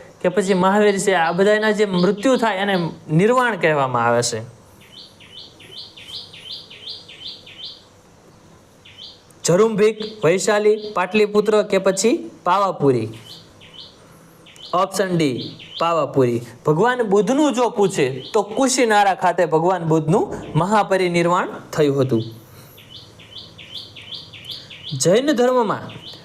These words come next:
પાંચ મહાવ્રતમાં અસ્તેયનો અર્થ શું થાય છે? ઇન્દ્રિયોને વશમાં કરવી, ચોરી ન કરવી, હિંસા ન કરવી કે સંગ્રહ ન કરવો? બી, ચોરી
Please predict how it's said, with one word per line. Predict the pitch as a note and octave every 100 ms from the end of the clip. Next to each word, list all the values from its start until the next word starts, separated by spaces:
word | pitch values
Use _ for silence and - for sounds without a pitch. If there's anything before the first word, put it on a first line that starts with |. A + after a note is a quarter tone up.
| - - -
પાંચ | G#3 C#4 C4+
મહાવ્રતમાં | A#3+ A3+ B3 A#3 A#3 A3 E3 A#2+ - - - -
અસ્તેયનો | F3+ - C4 C4+ C4+
અર્થ | B3+ C4
શું | - - D4+
થાય | C#4+ D#3+ C#3
છે? | C3+ A#2 A2+ - - - - - - - - - - - - - - - - - - - - - -
ઇન્દ્રિયોને | F3+ G3+ A#3+ A#3+ A#3+
વશમાં | A#3 A#3 B3 B3
કરવી, | A#3+ A#3 A#3+ A#3+ A#3+ - - - - - -
ચોરી | F3 G#3 B3+
ન | B3+ B3
કરવી, | A#3+ A#3+ A#3+ A#3+ A#3+ - -
હિંસા | D#3+ F3 A#3 B3
ન | B3
કરવી | A#3+ A#3 A#3+ A#3+
કે | A3+
સંગ્રહ | G#3+ A3 A3+ A#3
ન | A#3
કરવો? | G#3+ G3+ D#3+ A#2 - - - - - - - - - - - - -
બી, | D#3 D#3 C3 - - - -
ચોરી | E3 F3+ A#3 G#4+